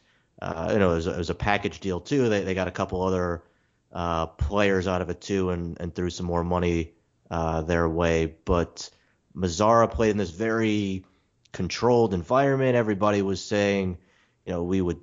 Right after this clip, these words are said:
we would see him, but he, you know, he wouldn't necessarily come to our complex. They would make us go to his field,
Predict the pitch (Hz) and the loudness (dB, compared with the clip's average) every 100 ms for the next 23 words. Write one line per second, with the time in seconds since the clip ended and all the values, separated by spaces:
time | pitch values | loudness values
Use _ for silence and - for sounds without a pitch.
0 | - 95 82 80 - - 135 131 123 123 | -4 -2 -2 -4 -6 0 2 4 6 4
1 | 104 101 92 92 76 73 90 - 87 85 | 4 2 2 -2 -6 -6 -8 -2 0 2
2 | 90 92 104 98 92 - 87 104 92 - | 0 4 4 4 -2 -8 -4 -2 -2 0
3 | 104 98 95 110 98 90 80 - 117 117 | 2 4 2 2 2 2 0 0 2 2
4 | - 110 104 90 90 92 92 87 - 90 | 2 0 0 -2 -2 0 -2 -4 -2 -2
5 | 82 82 - - 143 127 117 113 | 0 -4 -6 0 4 6 6 2